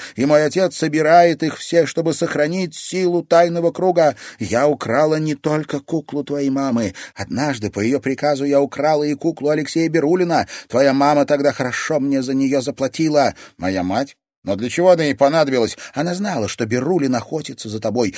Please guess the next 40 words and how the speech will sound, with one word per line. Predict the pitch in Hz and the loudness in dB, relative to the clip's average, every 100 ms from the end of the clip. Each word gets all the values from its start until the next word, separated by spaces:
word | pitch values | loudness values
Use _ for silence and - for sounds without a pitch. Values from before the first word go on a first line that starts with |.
| - | -10
и | - | -6
воспользовалась | 95 90 113 135 117 123 113 | -4 -2 0 0 0 -4 -4
его | 127 | -4
куклой, | 123 151 147 135 | -2 -4 -2 -2
чтобы | 120 135 123 | -4 -4 -2
навести | 127 123 110 143 | -2 -2 -4 -4
на | 131 | -2
него | 127 127 | 0 0
какую-то | 120 120 143 127 135 | 0 0 -2 -2 -6
порчу. | - 156 127 - 127 85 - - | 0 0 0 -2 -4 -4 -8 -16
Подробностей | - 82 104 117 95 - | -10 -6 -4 -4 -4 -6
я | 110 104 | -4 -2
не | 117 | -2
знаю. | 117 101 85 - - - | -2 -2 -4 -8 -14 -4
После | 104 - | -4 -4
смерти | 92 - 117 - | -8 -6 -6 -6
старика | 90 98 101 113 | -10 -8 -4 -2
она | 110 104 | -2 -2
отдала | 95 117 120 | 0 0 0
тряпичную | 113 117 113 110 113 107 | -2 -6 -6 -8 -6 -6
куклу | 113 107 104 | -6 -6 -6
моему | 110 110 | -4 -2
отцу. | 110 107 143 101 - _ | -2 -2 -2 -2 -6 _
Я | 78 85 | -8 -8
понятия | - 104 101 101 104 120 | -2 -2 -2 -6 -6 -4
не | 117 117 | -2 -2
имел. | 117 117 92 - - | -2 -2 -4 -6 -12
Мы | 120 | -6
не | 131 127 | -4 -4
знаем | 113 123 123 113 | -4 -6 -4 -2
и | 117 | -4
сотой | - 135 113 - 107 | -6 -6 -6 -6 -10
доли | 101 127 113 110 | -2 0 0 -2
правды | - - 117 104 104 95 | -8 -6 -4 -4 -2 -2
о | |
своих | 85 90 107 104 | -2 -2 -4 -4
родителях. | - 110 117 107 101 - - - | -6 -4 -4 -2 -4 -4 -14 -16
А | - 87 | -10 -8
эти | 80 | -8
куклы...» | - 131 156 - 147 92 | -6 -2 0 0 0 0